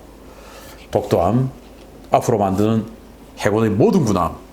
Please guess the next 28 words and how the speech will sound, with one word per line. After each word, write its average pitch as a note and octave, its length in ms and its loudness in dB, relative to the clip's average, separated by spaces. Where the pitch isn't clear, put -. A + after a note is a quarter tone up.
우리 F2+ 100 -2
국민들 A#2+ 320 2
잘 - 240 -2
봐야 A#2+ 160 0
됩니다. C#3 540 0
우리, C#3+ 400 2
제가 C#3 720 -2
국뽕 E3+ 500 0
해가지고, D3+ 400 2
"아, - 360 0
독도함 G3+ 340 2
너무 E3 120 2
멋져요. F#3+ 360 0
조회수 E3+ 600 0
세 - 200 2
배, G#3+ 100 2
네 E3+ 140 0
배 F#3 60 0
할 G3+ 120 2
수 E3 100 -4
있습니다." D3+ 520 2
그렇지만은 D3 500 2
제 D3 400 0
소신과 C3+ 500 2
신조는 B2+ 340 2
그게 B2 200 2
아니다, G#2+ 240 0
입니다. - 400 -6